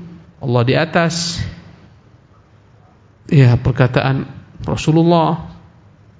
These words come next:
kemudian perkataan para sahabat, para tabi'in, para imam,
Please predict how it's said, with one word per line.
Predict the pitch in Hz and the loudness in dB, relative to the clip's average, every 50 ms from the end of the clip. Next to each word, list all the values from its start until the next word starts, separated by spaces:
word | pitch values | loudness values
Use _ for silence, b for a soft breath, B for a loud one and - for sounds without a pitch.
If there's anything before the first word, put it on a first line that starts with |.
| _ _ - _ _ _ _ _ _ _ _ _ | _ _ -20 _ _ _ _ _ _ _ _ _
kemudian | - 165 165 156 143 139 147 139 139 139 | 0 2 4 4 6 4 4 2 2 -2
perkataan | 135 135 - 127 - 127 127 131 131 131 | -2 -2 -2 -4 -2 -2 -2 -2 0 -2
para | 127 131 131 131 | -2 -2 -2 -4
sahabat, | - - 127 143 165 175 180 180 175 170 170 - - B B B B B B B - | -2 -2 0 0 0 2 2 2 0 0 -4 -8 -16 B B B B B B B -10
para | - - 120 123 127 | -8 -6 -6 -4 -2
tabi'in, | - 147 170 175 170 185 170 202 190 190 190 180 - | -2 0 0 2 2 2 2 2 2 0 0 -2 0
para | - 131 123 131 131 | 0 0 0 0 0
imam, | - 127 143 147 160 175 165 165 160 160 | 0 0 2 4 4 4 4 2 0 -2